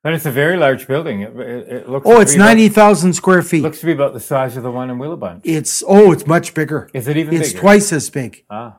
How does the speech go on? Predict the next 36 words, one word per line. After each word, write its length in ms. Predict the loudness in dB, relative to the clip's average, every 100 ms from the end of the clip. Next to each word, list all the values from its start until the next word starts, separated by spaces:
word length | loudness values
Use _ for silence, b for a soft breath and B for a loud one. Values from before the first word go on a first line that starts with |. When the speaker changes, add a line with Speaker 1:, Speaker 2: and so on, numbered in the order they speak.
| _
Speaker 2:
if 220 | -2 0
not 320 | 0 0 -2
three 220 | -4 -4
times. 500 | -2 -6 -6 -10 -16 -18
Speaker 1:
Wow. 340 | -18 -18 -20 _ -8
That 80 | -6
Speaker 2:
It's, 240 | -4 0
Speaker 1:
is 20 |
Speaker 2:
uh, 200 | 2 2
Speaker 1:
huge. 80 | 0
Speaker 2:
it's 120 | -6 -6
four 240 | 2 2
stories, 520 | 2 -2 -2 -2 -4 -10
that 200 | -14 -14
building, 420 | -18 -16 -18 -20 _ _ _ _ _ _ _
with 200 | -12 -10
a 80 | -10
basement. 540 | -6 -6 -8 -14 -18 _ _ _ _
So 160 | -6
it's 200 | -6 -4
huge. 440 | -4 -4 -6 -16 _ _ _ _ _ _ _ _ _ _ _ _ _ _ _ _
Speaker 1:
Wow. 360 | -20 -20 -20 _ _ _ _ _ _
Great 180 | -12 -12
that 100 | -14
it 120 | -16
still 260 | -16 -16 -16
stands. 680 | -14 -14 -12 -14 -18 -20 _
Speaker 2:
So 140 | -14 -8
here 200 | -6 -4
we 140 | -6
have 360 | -6 -8 -10 -10
a 80 | -12
full-size 680 | -10 -10 -8 -8 -8 -8 -12
photo 500 | -12 -10 -10 -10 -12
of, 300 | -14 -18 -16
uh, 260 | -14 -16